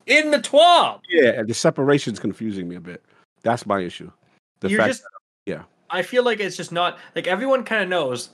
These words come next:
Speaker 1: Thursday, Destiny News Day. So you, by having these, like, announcements w-, Wednesday, if I make a separate video,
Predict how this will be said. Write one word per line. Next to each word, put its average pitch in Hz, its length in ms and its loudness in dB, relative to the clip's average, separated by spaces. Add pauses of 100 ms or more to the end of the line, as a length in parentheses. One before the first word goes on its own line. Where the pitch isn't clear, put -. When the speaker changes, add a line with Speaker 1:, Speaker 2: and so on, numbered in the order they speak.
(140)
Speaker 1:
Thursday, 185 720 0 (140)
Destiny 175 480 -2
News 151 300 -2
Day. 113 260 -10 (260)
So - 160 -4
you, 160 320 -6 (160)
by 151 100 0
having 208 380 0
these, 180 160 -4
like, 151 160 0
announcements 147 500 -4
w-, 117 460 -12
Wednesday, 123 840 -4 (400)
if 143 240 -8 (100)
I 160 180 0
make 214 200 0
a 127 140 -2
separate 180 560 -2
video, 135 540 -2